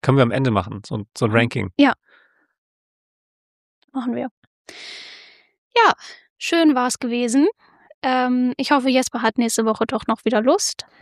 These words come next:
Speaker 1: Doch, ich hab, ich hab Lust la-, nach wie vor, Luisa. Also ich, ich mag, ich mag das ja, weil diese Perspektive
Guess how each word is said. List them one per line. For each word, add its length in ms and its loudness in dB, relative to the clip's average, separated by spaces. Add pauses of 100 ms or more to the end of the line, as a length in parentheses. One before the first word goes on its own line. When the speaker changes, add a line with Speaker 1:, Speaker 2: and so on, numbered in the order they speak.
(380)
Speaker 1:
Doch, 180 2
ich 120 0
hab, 140 -2
ich 160 -6
hab 120 2
Lust 280 -2
la-, 160 -4
nach 180 -2
wie 40 -16
vor, 200 -2
Luisa. 340 -8 (520)
Also 160 0
ich, 280 -6
ich 160 -6
mag, 220 2 (140)
ich 160 -6
mag 180 2
das 180 -6
ja, 140 2
weil 400 2
diese 260 -2
Perspektive 1080 -2